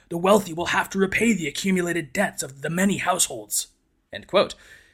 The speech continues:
He went on, outlining his nightmare endgame scenario, in which, quote, "Once the wealthy are completely exhausted, if the nation should have the misfortune of a border emergency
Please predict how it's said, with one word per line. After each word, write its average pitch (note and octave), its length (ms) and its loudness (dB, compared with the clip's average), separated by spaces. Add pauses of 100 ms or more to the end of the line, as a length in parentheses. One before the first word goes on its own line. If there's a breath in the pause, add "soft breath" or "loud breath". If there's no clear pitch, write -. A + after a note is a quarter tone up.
(360 soft breath)
He F#3 120 2
went A3 200 4
on, G3 240 4
outlining F3 480 4
his C3+ 200 -8
nightmare D#3+ 560 2
endgame D3+ 400 2
scenario, C#3 540 0 (220 loud breath)
in C#3+ 80 2
which, D#3+ 180 2
quote, - 320 0 (800 soft breath)
"Once B3 240 8
the B3+ 80 4
wealthy A3 400 6
are F#3+ 80 2
completely G#3 500 6
exhausted, F3 560 2 (300 soft breath)
if G3 120 -2
the A3+ 80 6
nation A3 360 8
should G3 160 2
have G#3 220 0
the G3 60 2
misfortune G#3 600 4
of F#3+ 80 2
a E3+ 60 -4
border G3+ 340 8
emergency F3+ 640 4